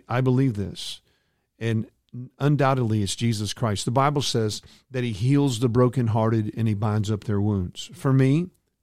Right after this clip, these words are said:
I'm never gonna quit praying that God is gonna heal you of Still's disease. I know there's a possibility that God may not do that. And if God decides not to do that, believe it or not, I've come to a place where I've accepted that as well.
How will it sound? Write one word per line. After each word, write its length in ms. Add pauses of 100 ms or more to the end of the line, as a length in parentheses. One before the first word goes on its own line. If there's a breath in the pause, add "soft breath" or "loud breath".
(100)
I'm 180
never 200
gonna 180
quit 240
praying 380
that 140
God 220
is 140
gonna 220
heal 300
you 280
of 180
Still's 320
disease. 580 (720)
I 160
know 260
there's 260
a 40
possibility 760
that 220
God 280
may 360
not 240
do 160
that. 240 (560)
And 100
if 100
God 260
decides 440
not 200
to 80
do 200
that, 280 (380)
believe 340
it 60
or 80
not, 300 (140)
I've 180
come 240
to 120
a 40
place 480
where 180
I've 180
accepted 600
that 160
as 160
well. 320